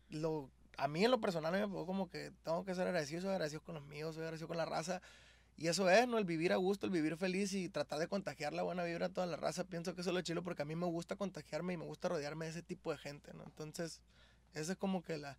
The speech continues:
la ideología y sí, de repente sí le llegan a uno los que comentarios y todo ese rollo porque uno defiende su trabajo siempre, ¿no?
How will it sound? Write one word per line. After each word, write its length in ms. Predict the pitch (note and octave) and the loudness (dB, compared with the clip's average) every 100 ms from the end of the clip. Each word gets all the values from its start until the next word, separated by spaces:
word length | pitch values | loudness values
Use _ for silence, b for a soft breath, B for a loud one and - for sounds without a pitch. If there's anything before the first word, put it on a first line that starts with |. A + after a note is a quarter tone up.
| B B B B | B B B B
la 180 | D3 E3+ | 2 4
ideología 640 | F3+ F3 D3 D#3 G#3 A#3+ | 6 4 2 6 10 10
y 100 | A3 | 10
sí, 120 | F#3 | 6
de 100 | A3 | 4
repente 440 | A3 G3+ F#3+ G3 A3 | 4 4 4 4 2
sí 100 | G#3 | 2
le 120 | G#3+ | 2
llegan 240 | G#3 G3+ G#3 | 4 2 2
a 40 | |
uno 200 | G3 G#3 | 0 2
los 160 | G#3 F#3+ | 2 0
que 100 | - | -4
comentarios 480 | E3 D3+ C#3+ E3+ F#3+ | -6 -4 -2 -2 -2
y 40 | |
todo 140 | - F#3 | 0 0
ese 100 | F#3 | 2
rollo 200 | F3 F#3+ | 2 2
porque 260 | F#3+ F#3 | -2 -4
uno 180 | D3+ E3+ | -2 2
defiende 360 | F#3+ C#3+ D3+ E3+ | 2 0 -4 -4
su 100 | F3+ | -6
trabajo 400 | D3+ E3 - D3+ | -6 -6 -8 -12
siempre, 300 | F3+ G3 | -12 -12
¿no? 80 | D#3+ | -14